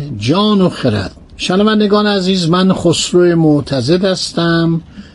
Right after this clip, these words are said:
طبق معمول در برنامه عبور از تاریخ که تمام روزهای هفته به جز روز پنجشنبه و جمعه از شبکه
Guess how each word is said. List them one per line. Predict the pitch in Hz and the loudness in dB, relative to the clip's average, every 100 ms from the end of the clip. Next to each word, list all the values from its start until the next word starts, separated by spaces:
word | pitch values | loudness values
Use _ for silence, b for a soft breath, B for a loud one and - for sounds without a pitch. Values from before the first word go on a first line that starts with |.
| B - | B -2
طبق | 220 214 | -2 0
معمول | 170 151 139 135 131 143 175 190 202 202 208 196 - B B - - | 0 0 0 0 0 2 4 4 4 4 2 -2 -10 B B -10 -2
در | 156 | -2
برنامه | 139 147 139 139 147 147 165 180 - - | -2 -2 -2 0 0 0 0 -2 -4 0
عبور | 156 151 214 240 | 0 2 2 2
از | 185 160 - | 0 -2 -6
تاریخ | - 160 143 131 110 - | -2 0 2 0 -2 -6
که | - 156 143 123 | -2 0 0 -2
تمام | 160 175 202 226 | 0 2 4 4
روزهای | 196 151 131 175 170 | 4 0 0 0 2
هفته | 160 127 131 - - 147 95 - B B B B B | 2 -2 -6 -6 -2 -2 -2 -14 B B B B B
به | 175 | -2
جز | 220 202 175 | 0 0 0
روز | 151 170 151 | 2 2 2
پنجشنبه | 170 160 156 143 131 147 143 139 143 | 0 0 0 0 0 0 0 0 0
و | 127 139 | 0 -2
جمعه | 120 151 151 113 - 202 | -2 0 0 -2 -2 0
از | 196 190 165 | 2 2 0
شبکه | - - 151 143 - 170 165 160 | -2 -2 0 -2 2 2 4 2